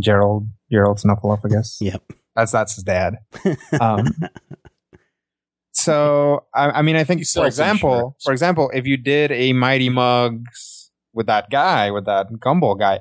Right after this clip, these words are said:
Speaker 1: you could probably pull it off and it would still look like a Mighty Mugs.
Speaker 2: Yeah.
Speaker 1: Um, so I would, I would go with the Mighty Mugs just because I, I think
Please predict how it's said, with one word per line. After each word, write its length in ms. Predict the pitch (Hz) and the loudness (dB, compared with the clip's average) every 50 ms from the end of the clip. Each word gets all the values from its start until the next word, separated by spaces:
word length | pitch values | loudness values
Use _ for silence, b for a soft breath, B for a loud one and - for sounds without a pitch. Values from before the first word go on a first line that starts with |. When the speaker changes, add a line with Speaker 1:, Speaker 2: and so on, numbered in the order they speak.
| - - | -6 -12
Speaker 1:
you 280 | 139 143 - 156 160 | -16 -8 -4 -4 -2
could 180 | 156 170 160 - | -2 -2 -2 -2
probably 440 | - 160 165 165 156 160 160 156 156 | -2 0 0 0 0 0 0 0 0
pull 280 | - - - 147 151 | -2 -4 -2 0 0
it 80 | 156 131 | 2 2
off 200 | 117 120 120 - | 2 2 2 0
and 100 | 131 120 | 0 2
it 60 | 123 | 2
would 160 | 123 123 117 | 2 0 0
still 280 | - - 156 160 175 135 | -2 -2 0 0 0 2
look 220 | 110 113 113 - | 0 0 -2 0
like 180 | 107 101 104 - | -2 -2 0 -2
a 40 | 127 | -2
Mighty 260 | 131 151 190 180 120 | -2 -2 -4 -4 -6
Mugs. 380 | - - - - - _ _ _ _ _ _ _ _ _ _ | -6 -8 -10 -12 -18 _ _ _ _ _ _ _ _ _ _
Speaker 2:
Yeah. 240 | - 117 104 95 92 95 _ _ _ _ _ _ - | -6 -6 -4 -6 -8 -12 _ _ _ _ _ _ -4
Speaker 1:
Um, 520 | 113 107 98 95 92 95 107 - - - _ _ _ | -4 -2 -2 -2 -4 -6 -10 -12 -16 -20 _ _ _
so 500 | - - - 135 123 120 117 117 117 117 - - | -6 -2 0 2 2 2 2 2 2 0 0 0
I 100 | 131 139 | 0 2
would, 240 | 147 151 139 131 - - | 2 0 -2 -4 -4 0
I 60 | 131 | 0
would 160 | 143 143 135 | 2 2 0
go 100 | 131 175 | 0 0
with 140 | 185 180 160 | 0 2 2
the 60 | 131 | 2
Mighty 240 | 127 135 151 165 156 | 2 2 2 2 0
Mugs 520 | 139 127 117 117 117 117 113 113 117 - - | 0 0 0 0 0 0 -2 -4 -10 -16 -12
just 300 | 135 113 127 135 127 - | -6 -2 -2 -2 0 0
because 840 | - 123 113 - - 123 117 113 113 110 110 110 107 107 107 - - - _ - | -2 -4 -4 -2 0 0 2 2 2 2 0 0 -2 -6 -10 -12 -14 -16 _ -8
I, 220 | - - - - 160 | -8 -6 -4 -4 -6
I 20 | |
think 500 | - - - - 160 151 151 147 143 - | -6 -8 -4 0 0 2 2 0 -2 -6